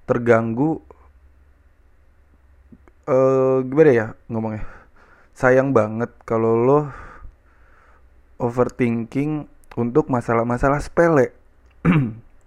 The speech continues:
Ya, gimana ya? Gue sih sayang ya otak gue terganggu dengan hal-hal sepele gitu. Gue memikirkan hal-hal sepele, aduh,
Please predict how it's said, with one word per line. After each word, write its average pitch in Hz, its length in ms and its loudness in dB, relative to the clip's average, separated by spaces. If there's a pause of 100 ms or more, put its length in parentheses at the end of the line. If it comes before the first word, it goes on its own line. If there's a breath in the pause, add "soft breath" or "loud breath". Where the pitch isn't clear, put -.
(1400 soft breath)
Ya, 147 640 -2 (1040)
gimana 185 480 4
ya? 180 100 -2 (140)
Gue 165 160 0
sih 277 160 0
sayang 127 400 0
ya 220 80 -6
otak 143 320 -6
gue 139 400 -2
terganggu 131 640 0 (240)
dengan 131 480 0
hal-hal 131 400 4
sepele 135 560 -2
gitu. 147 320 -4
Gue 131 160 2
memikirkan 131 560 0
hal-hal 127 320 2
sepele, 131 400 -2
aduh, 185 240 -2